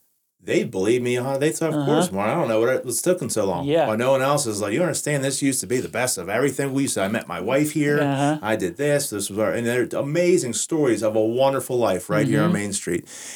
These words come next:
Speaker 1: And then there's just a lot of people that miss out on the experience and that attitude and, like, perception has been a biggest challenge 'cause that,
Speaker 2: Yeah.
Speaker 1: that carries out to,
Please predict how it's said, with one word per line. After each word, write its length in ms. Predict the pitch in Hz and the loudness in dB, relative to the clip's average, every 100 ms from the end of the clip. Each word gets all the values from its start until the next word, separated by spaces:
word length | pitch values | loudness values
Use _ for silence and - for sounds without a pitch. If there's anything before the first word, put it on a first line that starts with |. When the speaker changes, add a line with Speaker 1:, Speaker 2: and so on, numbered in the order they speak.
| - | -8
Speaker 1:
And 140 | 95 110 | -2 0
then 80 | 107 | 0
there's 120 | 101 | -2
just 120 | 95 | -2
a 40 | |
lot 120 | 104 104 | 0 0
of 60 | |
people 160 | 110 101 | 0 0
that 100 | 90 | 0
miss 220 | 98 95 | -2 -2
out 80 | 98 | -2
on 80 | 92 | -2
the 60 | |
experience 460 | 85 - 110 101 98 | -4 -2 -2 -2 -4
and 80 | 98 | -6
that 140 | 98 | -4
attitude 720 | 107 117 113 - 98 90 - - - - - _ | -2 0 0 -2 -2 -2 -4 -14 -20 -20 -20 _
and, 120 | 107 101 | -6 -4
like, 160 | 95 | -2
perception 800 | - 92 - 123 - - 65 - - _ _ _ _ - | -2 -2 0 0 0 -2 -4 -6 -12 _ _ _ _ -8
has 200 | 101 98 | -6 -4
been 160 | 110 | -4
a 160 | 98 90 | -2 -2
biggest 420 | 90 107 101 98 | 0 -2 0 -4
challenge 460 | - 117 110 101 92 | -2 -2 0 -2 -6
'cause 120 | 95 | -4
that, 180 | 107 113 | -2 0
Speaker 2:
Yeah. 100 | 135 | 2
Speaker 1:
that 140 | 127 | 2
carries 280 | 151 139 120 | 0 0 0
out 260 | 120 117 - | 0 -2 -2
to, 420 | 123 110 104 | 0 0 0